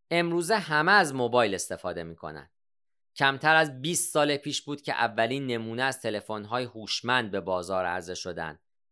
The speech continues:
از طرف دیگه مردم با گسترش شبکه‌های اینترنت زمان بیشتری از وقت خودشون رو صرف استفاده از تلفن هوشمند می‌کنن.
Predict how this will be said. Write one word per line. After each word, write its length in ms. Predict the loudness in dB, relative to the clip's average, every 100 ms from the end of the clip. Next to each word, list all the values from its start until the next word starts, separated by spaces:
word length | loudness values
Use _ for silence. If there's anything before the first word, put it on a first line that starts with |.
| _
از 200 | -4 -2
طرف 280 | 0 0 0
دیگه 520 | -4 -4 0 2 0 -4 _
مردم 480 | 2 4 4 0 0
با 180 | -2 0
گسترش 600 | -2 0 0 2 2 -2
شبکه‌های 800 | -2 0 0 -2 -2 0 0 0
اینترنت 640 | -6 -6 -6 -4 -4 -6
زمان 480 | -2 -2 -2 -4 -6
بیشتری 520 | -8 -8 -2 0 2
از 200 | 0 0
وقت 280 | -2 -2 -8
خودشون 560 | -6 -6 -6 -8 -6
رو 280 | -4 -4 -6 _ -6
صرف 440 | 2 4 4 -2
استفاده 580 | -6 -6 -6 -4 -2 0
از 180 | 0 -2
تلفن 400 | -8 -6 -8 -8
هوشمند 720 | -10 -8 -8 0 0 0 -6
می‌کنن. 440 | -14 -14 -14 -16